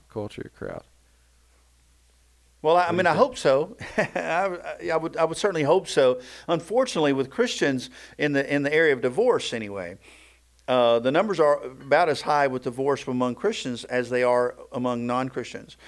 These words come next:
Speaker 2: And that's sad. It's a sad statistic that we've been aware of for many years now, uh, and it, it doesn't seem to be, to be getting much better, the last I heard anyway.
Speaker 1: Uh-huh.
Speaker 2: But, uh, as far as getting married, well, I don't know the statistics on that, but I would certainly hope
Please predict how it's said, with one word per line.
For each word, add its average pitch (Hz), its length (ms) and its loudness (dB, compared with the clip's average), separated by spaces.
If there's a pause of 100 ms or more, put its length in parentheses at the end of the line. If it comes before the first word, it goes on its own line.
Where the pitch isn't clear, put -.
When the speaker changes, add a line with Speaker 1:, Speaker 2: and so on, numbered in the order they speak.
(200)
Speaker 2:
And 202 100 -4
that's 226 100 -2
sad. 208 480 2
It's 123 120 -6
a 180 60 -10
sad 262 420 0
statistic 135 720 -6
that 123 220 -6
we've 135 220 -6
been 135 80 -4
aware 127 320 2
of 120 140 -2
for 127 80 -12
many 123 200 -6
years 143 320 -4
now, 117 300 -4 (420)
uh, 123 280 0
and 127 120 0
it, 127 140 -4
it - 480 -10 (140)
doesn't 143 220 0
seem 135 240 -6
to 120 40 -8
be, 123 300 -8 (240)
to - 80 -20
be 127 140 -6
getting 120 280 -2
much 113 260 -10
better, 123 460 2 (220)
the 120 60 -12
last 123 340 0
I 107 140 0
heard 110 280 -6
anyway. 107 480 -14
Speaker 1:
Uh-huh. 120 360 -8 (100)
Speaker 2:
But, 123 280 2
uh, 120 320 2 (300)
as 139 140 -4
far 202 180 4
as 123 140 0
getting 170 400 2
married, 113 320 0
well, 151 160 2
I 226 180 0
don't 214 200 -6
know 165 260 2
the 165 100 -8
statistics - 580 -12
on 104 120 -10
that, 110 160 -8
but 127 80 -2
I 156 80 0
would 165 140 -4
certainly 131 300 -4
hope 208 440 0